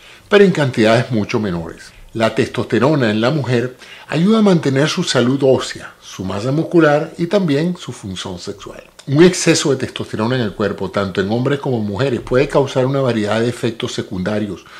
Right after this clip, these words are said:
como son el acné, el aumento exagerado de la masa muscular, voz profunda, aumento del vello corporal, calvicie, infertilidad y cambio en el estado de ánimo,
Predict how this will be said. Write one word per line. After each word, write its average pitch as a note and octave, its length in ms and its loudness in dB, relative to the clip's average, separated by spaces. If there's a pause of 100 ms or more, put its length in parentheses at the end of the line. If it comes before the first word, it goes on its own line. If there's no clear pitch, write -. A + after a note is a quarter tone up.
(180)
como F#2+ 240 -8
son G#2+ 240 -4
el G2 160 -2
acné, G#2+ 520 -6 (640)
el G#2 220 -2
aumento G#2+ 400 0
exagerado A#2+ 540 0
de C3+ 60 2
la B2 40 2
masa A#2 240 -2
muscular, A#2+ 680 0
voz G2 180 0
profunda, B2+ 600 -2
aumento G2+ 460 -2
del G2+ 80 -2
vello G2 200 -2
corporal, A2+ 680 -2
calvicie, A2+ 800 -2 (340)
infertilidad G#2+ 1000 -2 (440)
y C#3 100 -8
cambio G#3 420 6
en F3 80 4
el C#3 100 2
estado C#3 380 2
de B2+ 120 6
ánimo, B2 440 0